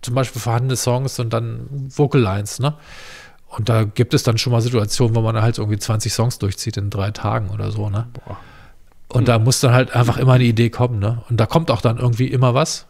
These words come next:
Speaker 1: Irgendwas geht immer. Äh, da, da hast du bloß halt mal ein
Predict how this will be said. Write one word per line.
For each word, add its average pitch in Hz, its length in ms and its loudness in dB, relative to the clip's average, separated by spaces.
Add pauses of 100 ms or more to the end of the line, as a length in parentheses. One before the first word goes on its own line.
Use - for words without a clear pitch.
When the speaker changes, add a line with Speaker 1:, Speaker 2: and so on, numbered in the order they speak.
(140)
Speaker 1:
Irgendwas 127 300 2
geht 131 140 2
immer. 151 320 0 (960)
Äh, 120 220 4
da, - 120 -8 (480)
da 104 80 0
hast 117 180 2
du 117 40 2
bloß 113 260 2
halt 113 140 4
mal 110 160 2
ein 104 60 -2